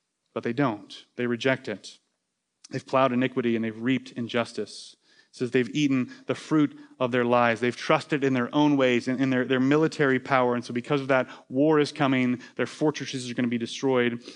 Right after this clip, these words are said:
says, "As Shalman destroyed Beth Arbel on the day of battle." It's, it's not clear what this is referring to, but it, it must have been particularly awful because the description we have here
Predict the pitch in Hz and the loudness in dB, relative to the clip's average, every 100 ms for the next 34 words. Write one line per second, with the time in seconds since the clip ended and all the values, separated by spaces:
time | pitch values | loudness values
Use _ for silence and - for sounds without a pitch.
0 | - - 135 139 135 127 - 156 160 160 | -14 -2 -2 2 0 0 0 2 4 4
1 | 151 135 - 147 143 131 139 139 - 139 | 4 0 -2 0 0 2 2 0 0 0
2 | 131 131 127 123 117 131 135 123 107 123 | 2 0 0 -2 0 2 2 0 -2 0
3 | 113 101 104 _ _ _ _ _ _ _ | 0 -2 -12 _ _ _ _ _ _ _
4 | - - 147 - - - - 143 - 156 | -10 0 0 -2 -16 -20 -4 -4 0 0
5 | 143 165 156 160 156 - _ 135 131 143 | 0 2 4 2 0 -10 _ -4 0 0
6 | 147 123 117 143 143 147 147 151 123 123 | -2 -2 -2 0 0 0 0 0 0 2
7 | 131 - 135 131 127 143 143 143 120 143 | 0 0 -2 0 0 0 0 -4 0 0
8 | 135 135 123 147 139 135 127 123 127 139 | 0 -2 -4 -4 -4 -2 -2 -2 0 0
9 | 170 165 120 123 117 117 117 - 143 147 | 0 0 -2 -4 -4 -6 -6 -4 -2 0
10 | 135 127 127 123 120 143 147 | 0 0 -2 -2 0 2 2